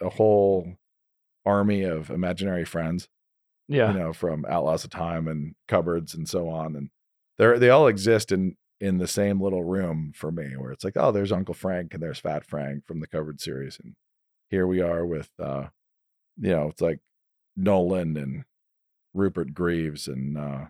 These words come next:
Speaker 1: brother,
Speaker 2: Hor-,
Speaker 1: brother
Speaker 2: Horace Greeley.
Speaker 1: <laughs> Yeah,
Speaker 2: <laughs>
Speaker 1: Horace. Uh, Horace shows up, and, uh, I love Dennis, Dennis Gilly is
Speaker 2: Oh,
Speaker 1: this,
Speaker 2: yeah.
Speaker 1: you know, he's, um,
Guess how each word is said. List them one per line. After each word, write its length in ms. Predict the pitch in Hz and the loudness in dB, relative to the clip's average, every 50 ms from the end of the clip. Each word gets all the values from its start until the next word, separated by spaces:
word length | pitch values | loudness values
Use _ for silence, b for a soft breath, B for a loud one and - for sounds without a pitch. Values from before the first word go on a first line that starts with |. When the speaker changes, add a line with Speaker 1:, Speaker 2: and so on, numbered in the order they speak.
| _ _ _ _ - | _ _ _ _ 0
Speaker 1:
brother, 280 | - - - 90 87 85 | 2 4 4 4 2 0
Speaker 2:
Hor-, 60 | - | -2
Speaker 1:
brother 220 | 87 85 104 123 117 | 0 2 4 6 8
Speaker 2:
Horace 220 | 113 110 101 - | 8 6 4 2
Greeley. 460 | - 117 107 104 101 107 110 107 - _ - - | 0 0 0 2 4 2 2 0 -2 _ -18 -18
Speaker 1:
<laughs> 120 | - - | -12 0
Yeah, 340 | - 117 117 113 131 127 117 | 2 2 6 6 8 8 8
Speaker 2:
<laughs> 20 | 113 | 6
Speaker 1:
Horace. 640 | - 214 123 117 113 110 120 123 - - - - _ _ _ _ _ _ _ _ _ _ | 6 6 6 8 8 8 6 4 2 -2 -6 -8 _ _ _ _ _ _ _ _ _ _
Uh, 220 | - 104 104 104 104 | 6 8 8 8 8
Horace 320 | - 117 113 113 113 110 | 8 8 8 8 8 6
shows 260 | - 117 107 107 104 | 6 6 6 6 8
up, 320 | 107 104 104 107 104 - - | 6 6 6 6 6 4 2
and, 440 | 95 90 85 85 82 82 82 82 - _ - | 2 2 2 -2 -2 -4 -6 -8 -10 _ 0
uh, 340 | 95 92 90 92 90 87 85 82 - _ _ _ _ _ _ _ _ _ _ _ _ - | 2 2 2 2 0 -2 -4 -6 -12 _ _ _ _ _ _ _ _ _ _ _ _ 0
I 80 | 98 104 | 2 4
love 640 | 101 95 101 107 107 104 104 101 98 98 87 - - _ 107 | 4 6 6 6 6 6 6 4 2 2 -2 -4 -12 _ -4
Dennis, 540 | 98 107 101 90 90 90 90 - - - - _ - 131 | 0 2 2 4 4 2 0 0 -4 -12 -14 _ -12 -4
Dennis 360 | 104 - 104 101 98 92 - | 2 2 4 4 4 0 -2
Gilly 460 | - - 101 95 90 87 92 92 87 - _ _ | -4 -2 -2 0 2 2 0 0 -2 -6 _ _
is 300 | - 95 95 98 98 95 | -6 -4 -4 -4 -4 -2
Speaker 2:
Oh, 240 | 95 139 120 113 107 | 0 2 2 2 2
Speaker 1:
this, 80 | 107 107 | 2 2
Speaker 2:
yeah. 160 | 104 107 107 - _ _ _ _ _ _ _ _ _ _ _ _ _ - | 2 0 0 -2 _ _ _ _ _ _ _ _ _ _ _ _ _ -6
Speaker 1:
you 100 | 95 95 | -4 -4
know, 160 | 87 80 80 | -4 -4 -4
he's, 400 | 82 87 113 107 107 104 92 - | -4 0 2 2 2 2 2 0
um, 420 | 101 92 90 85 80 76 76 - | 0 0 0 -2 -2 -4 -6 -10